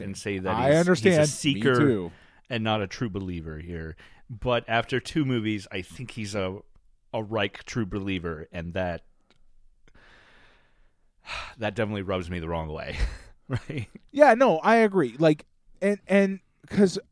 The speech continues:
Speaker 1: I wanna point out that, like, again, like, th-,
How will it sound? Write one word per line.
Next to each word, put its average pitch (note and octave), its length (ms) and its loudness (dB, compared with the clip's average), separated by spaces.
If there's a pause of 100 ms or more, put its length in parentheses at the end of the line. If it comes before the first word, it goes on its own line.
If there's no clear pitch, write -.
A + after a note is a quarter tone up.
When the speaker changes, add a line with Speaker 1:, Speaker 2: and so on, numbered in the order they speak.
(120)
Speaker 1:
I G3 100 6
wanna D4 220 2
point G#3+ 260 2
out E3 200 4
that, C#3+ 140 2
like, B2 260 0 (420)
again, C3+ 360 -2
like, B2 180 -4
th-, G3+ 160 -2